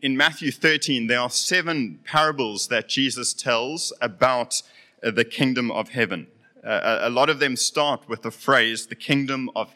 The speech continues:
heaven is like." Uh, Jesus, in telling this, is wanting to make sure we know and understand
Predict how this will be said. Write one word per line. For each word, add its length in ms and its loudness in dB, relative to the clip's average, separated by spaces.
heaven 480 -2
is 240 -2
like." 540 -8
Uh, 140 -2
Jesus, 540 0
in 160 0
telling 440 0
this, 300 -4
is 260 -4
wanting 300 -4
to 120 -8
make 200 -4
sure 300 -4
we 240 -6
know 540 0
and 140 -4
understand 1040 -2